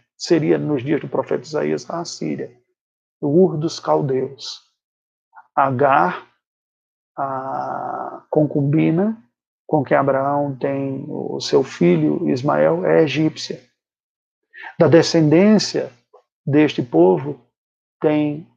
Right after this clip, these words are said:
os israelitas e tem os árabes, segundo a tradição.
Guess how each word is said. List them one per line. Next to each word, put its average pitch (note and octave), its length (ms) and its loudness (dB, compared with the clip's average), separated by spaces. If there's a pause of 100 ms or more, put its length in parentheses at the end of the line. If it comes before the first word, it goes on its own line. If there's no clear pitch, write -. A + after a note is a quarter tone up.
(100)
os C3+ 160 -2
israelitas D3 1040 -4 (760)
e D#3+ 140 2
tem D#3 520 -2 (360)
os D#3+ 180 -2
árabes, D#3 460 0
segundo C#3+ 300 -8
a - 40 -2
tradição. - 600 -10